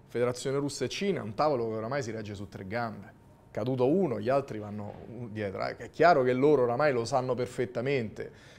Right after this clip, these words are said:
che la loro stabilità e, e la stabilità dell'area, ma soprattutto la prevalenza rispetto all'Occidente,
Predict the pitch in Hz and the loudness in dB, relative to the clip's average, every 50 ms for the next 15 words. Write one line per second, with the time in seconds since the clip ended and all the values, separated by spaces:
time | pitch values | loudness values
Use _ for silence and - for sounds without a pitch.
0 | - - - 135 123 120 - - 127 120 127 139 135 127 123 - - - 120 110 | -20 -8 -2 0 0 0 0 0 0 2 2 4 2 2 0 -2 -4 -4 -4 -2
1 | 110 123 117 120 120 113 139 139 135 120 117 110 110 113 113 113 104 - 104 107 | -2 -4 -4 -2 0 2 4 4 4 2 0 -2 -4 -4 -6 -6 -8 -8 -10 -10
2 | 92 85 82 - - 82 - - - - 113 98 98 107 110 117 127 123 113 117 | -10 -10 -10 -12 -12 -12 -12 -12 -10 -8 -8 -8 -6 -4 -2 -2 -2 0 0 0
3 | 117 127 139 139 127 120 110 113 107 104 107 107 - - 113 110 110 107 - 185 | 4 6 6 8 6 6 4 0 -4 -6 -6 -8 -8 -8 -6 -8 -8 -6 -6 -6
4 | - - 113 110 107 98 123 123 117 117 120 139 156 143 120 107 101 - - 110 | -4 -4 -6 -8 -6 -6 -4 -2 -2 0 2 2 2 0 0 -2 -6 -10 -10 -10
5 | 107 110 107 - 123 123 - - 113 117 113 - - 233 170 180 107 110 117 - | -10 -10 -10 -6 -6 -6 -6 -6 -8 -8 -8 -6 -6 -6 -6 -6 -8 -10 -8 -6
6 | - 165 156 | -6 -6 -6